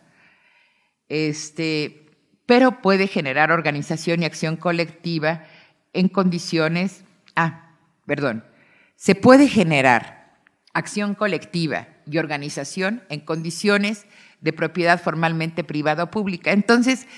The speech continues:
el tipo de propiedad no lo determina todo, influye de buena manera, pero no lo determina todo. Hab-, hablaba yo de la Tosepa Antineme en la, en la Sierra Norte de Puebla,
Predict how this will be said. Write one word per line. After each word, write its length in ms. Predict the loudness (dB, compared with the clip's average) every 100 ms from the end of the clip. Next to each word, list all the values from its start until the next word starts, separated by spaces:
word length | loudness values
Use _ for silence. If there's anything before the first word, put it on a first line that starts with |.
| -14 -6
el 140 | 0
tipo 280 | 0 0 0
de 100 | 0
propiedad 400 | -2 0 2 4
no 140 | 4
lo 100 | 4
determina 680 | 0 -2 -6 -6 -6 -8 -8
todo, 220 | -14 -10
influye 540 | -10 -6 -2 0 0 -2
de 80 |
buena 280 | -2 0 0
manera, 540 | -2 0 0 0 -2 -12 -20 _ _
pero 220 | 2 2
no 120 | -2
lo 100 | -6
determina 640 | -8 -8 -12 -8 -6 -6
todo. 200 | -4 0
Hab-, 160 | 0 0
hablaba 380 | 0 4 4 4
yo 180 | 4 4
de 80 | 4
la 220 | 2 0
Tosepa 420 | -4 -2 0 0
Antineme 540 | -2 -2 0 2 2
en 100 | 0
la, 100 | -2 -4 -8
en 120 | -8
la 60 | -10
Sierra 320 | -4 -4 -2
Norte 340 | -2 -4 -4 -4
de 120 | -2
Puebla, 440 | 0 0 0 -4